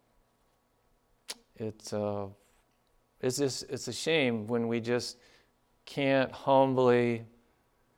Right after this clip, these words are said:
see that God has a, a plan for each of us and to follow that and to be content with that.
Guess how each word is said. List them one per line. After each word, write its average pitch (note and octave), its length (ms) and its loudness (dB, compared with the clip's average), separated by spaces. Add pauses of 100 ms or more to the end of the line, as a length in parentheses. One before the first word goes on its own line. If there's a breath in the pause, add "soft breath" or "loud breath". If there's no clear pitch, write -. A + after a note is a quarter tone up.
(580)
see C3+ 400 2
that A2 180 -2
God A2+ 340 8
has G#2+ 380 -4
a, A2 180 -4
a A2 80 -10
plan A2 440 -2
for - 200 -8
each G#2 340 -6
of F2 160 -6
us - 560 -6
and G2 280 -6
to F#2 100 -8
follow F2 720 -4 (220)
that F2+ 320 -4
and A2+ 160 -6
to C#3 80 -2
be D#3+ 160 -2
content D#3+ 800 -6 (460)
with G2+ 160 -2
that. F2 500 -6